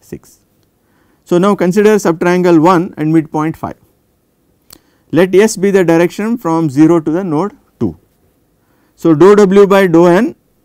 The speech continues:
for the first element evaluated at node five. We can show that this is given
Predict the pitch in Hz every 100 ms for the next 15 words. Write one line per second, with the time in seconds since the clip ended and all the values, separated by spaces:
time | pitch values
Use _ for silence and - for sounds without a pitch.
0 | _ _ - 139 143 156 160 165 160 156
1 | 208 165 160 160 156 160 165 165 151 147
2 | - 90 - _ _ _ _ _ _ _
3 | _ _ _ _ _ _ - 139 160 151
4 | 143 160 156 156 160 131 139 113 120 165